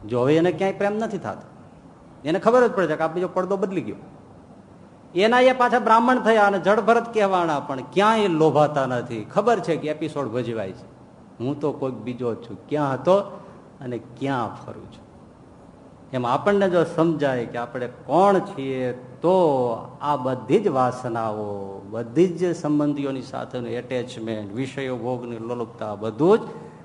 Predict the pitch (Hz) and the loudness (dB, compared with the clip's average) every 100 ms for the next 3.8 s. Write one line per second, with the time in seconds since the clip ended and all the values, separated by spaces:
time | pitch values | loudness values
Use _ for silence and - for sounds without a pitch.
0 | - - - - 170 165 113 95 - 107 | -20 -20 -20 -4 -2 0 -2 -6 -12 -14
1 | 104 - - - - - - - - - | -14 -16 -18 -18 -20 -20 -20 -20 -20 -20
2 | - - - - - - - - - - | -20 -20 -20 -20 -20 -20 -20 -20 -20 -4
3 | 156 190 175 185 135 127 117 120 | -2 -2 -4 -4 -2 -4 -6 -8